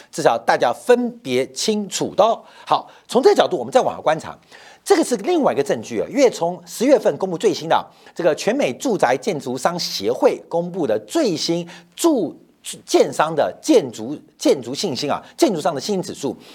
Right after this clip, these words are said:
来到了三四，这是连续四个月走低，而且回踩去年低点，也就是美国房企营建商信心在刚刚结束、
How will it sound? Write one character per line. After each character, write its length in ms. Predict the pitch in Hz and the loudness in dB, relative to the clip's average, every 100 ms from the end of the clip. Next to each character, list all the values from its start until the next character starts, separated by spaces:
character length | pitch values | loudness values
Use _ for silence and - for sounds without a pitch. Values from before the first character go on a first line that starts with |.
| - | -6
来 240 | 151 143 185 | 0 0 2
到 220 | 233 156 | 2 2
了 120 | 95 | 0
三 260 | - 165 165 | 0 0 -2
四， 240 | - 185 - - - | -6 -8 -12 -20 -12
这 80 | - | -2
是 120 | 147 110 | -2 -2
连 260 | 135 147 208 | 0 0 0
续 300 | - 247 131 | -2 -4 -4
四 320 | - - 311 | -4 -2 0
个 80 | 117 | -2
月 340 | 151 123 - - | 0 -2 -2 -8
走 160 | - 85 | -8 -2
低， 260 | 190 190 - - - | -2 -2 -6 -16 0
而 320 | - 202 320 381 | 4 6 4 2
且 300 | - 135 - - _ | 0 0 -2 -12 _
回 460 | - 151 170 285 359 | -4 4 6 6 4
踩 340 | - 113 - - | 2 -4 -4 -6
去 200 | - 180 | -4 -2
年 100 | 123 | -2
低 140 | 165 | -2
点， 180 | 139 - - - - - | -2 -4 -10 -20 -20 -2
也 320 | 190 190 180 | 4 6 6
就 260 | 180 349 220 | 4 2 2
是 380 | - 180 117 - | 2 0 -2 -2
美 360 | 160 151 123 110 | 0 2 0 -4
国 400 | 131 135 180 175 | 2 4 4 0
房 440 | - - 135 147 226 | -14 0 0 0 -2
企 340 | - 311 143 - - | -2 -2 -4 -12 -16
营 420 | - 170 180 240 - | 0 2 4 2 4
建 260 | 330 202 | 4 4
商 200 | 175 156 | 0 -2
信 140 | 139 143 | -4 -6
心 240 | 139 143 - - - | -6 -8 -12 -20 0
在 200 | 156 127 - | 2 2 0
刚 260 | 269 269 277 | 0 2 2
刚 240 | 262 277 | 0 0
结 300 | - 127 139 | -4 -2 -2
束、 340 | 143 185 104 | -2 -6 -6